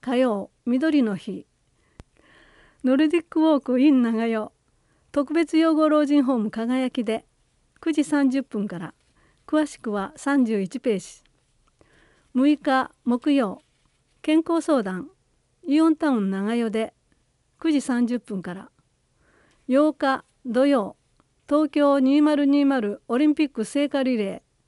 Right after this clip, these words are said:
ー、詳しくは三十四ページ。なお、カレンダーに記載している事業は、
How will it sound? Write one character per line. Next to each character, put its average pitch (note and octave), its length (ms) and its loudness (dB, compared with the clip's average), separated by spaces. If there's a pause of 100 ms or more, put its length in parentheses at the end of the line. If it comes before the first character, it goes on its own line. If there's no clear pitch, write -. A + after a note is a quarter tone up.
(140)
ー、 - 40 -20
詳 D#4 140 0
し - 140 -10
く B3 120 -8
は B3+ 280 -4
三 C4+ 320 0
十 G3+ 240 -4
四 A#3+ 240 0
ペ A#3 160 -2
ー F#3 40 -4
ジ。 - 200 -18 (1300)
な C4+ 220 2
お、 B3 80 0
カ C#4 180 -4
レ E4 140 2
ン E4 60 4
ダ C4+ 100 0
ー - 20 2
に A#3+ 100 2
記 - 120 -16
載 C4+ 200 0
し - 100 -8
て C4+ 100 0
い - 20 0
る B3 140 -2
事 B3 160 0
業 F#3+ 240 -2
は、 F#3 180 -8